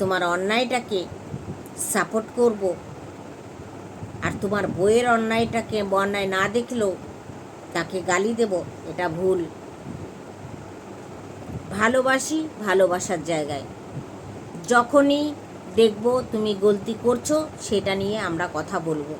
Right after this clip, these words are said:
সেই অধিকারটা আমাদের আছে, সেই অধিকারটা আছে আমাদের। ঠিক আছে? হুম? তো কথা একটু হুঁশ আওয়াজে বলো, ঠিক আছে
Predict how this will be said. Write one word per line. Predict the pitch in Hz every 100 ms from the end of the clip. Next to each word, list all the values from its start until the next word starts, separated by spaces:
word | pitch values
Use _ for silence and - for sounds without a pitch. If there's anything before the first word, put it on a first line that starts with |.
| - - - -
সেই | 294 247 240
অধিকারটা | 240 240 240 240 226
আমাদের | 208 202 202 254
আছে, | - 190 156 - - - - - - - - - - - - - - - -
সেই | - 254 277 247
অধিকারটা | 240 277 285 - 269 240
আছে | 226 - 277 247
আমাদের। | 226 196 180 - - - - - - - - -
ঠিক | 220 214
আছে? | 220 320 349 208 - - - - - - - - - - - -
হুম? | 214 269 440 - - - - - - - - -
তো | 170 190
কথা | 185 240 294
একটু | - - 440 - -
হুঁশ | 180 - 196
আওয়াজে | 165 156 156 151
বলো, | 139 135 - -
ঠিক | - - 202
আছে | 208